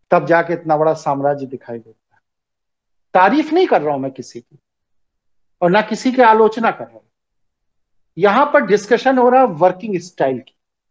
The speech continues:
चलो, रामदेव जी झूठ है, बेईमान है, मक्कार है, झूठ बोल दिए, सब कर लिए। Tata Group of Industry में क्या कमी है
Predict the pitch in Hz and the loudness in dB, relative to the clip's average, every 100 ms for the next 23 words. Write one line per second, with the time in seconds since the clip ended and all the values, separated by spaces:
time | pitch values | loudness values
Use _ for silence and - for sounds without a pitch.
0 | _ _ _ _ _ _ _ _ _ _ | _ _ _ _ _ _ _ _ _ _
1 | _ _ _ _ _ _ _ _ _ _ | _ _ _ _ _ _ _ _ _ _
2 | _ _ _ _ 165 185 180 175 175 196 | _ _ _ _ 0 2 4 2 2 0
3 | 196 170 156 185 185 185 170 160 170 180 | -2 -4 -4 0 2 2 0 0 2 0
4 | 175 175 156 - 170 175 165 175 - _ | -2 -6 -6 0 2 2 -2 -8 -12 _
5 | 131 165 165 170 160 165 165 170 - 160 | -4 -2 2 0 0 -2 -2 -4 -4 -4
6 | 160 160 160 _ _ _ _ _ _ _ | -4 -8 -10 _ _ _ _ _ _ _
7 | _ _ _ _ _ _ _ _ _ _ | _ _ _ _ _ _ _ _ _ _
8 | _ _ 175 170 202 196 202 202 202 202 | _ _ 0 0 0 -2 -2 -2 -4 -2
9 | 190 185 - 208 202 208 202 202 196 202 | -2 -2 -4 -6 -4 -2 -4 -4 -6 -8
10 | 190 | -12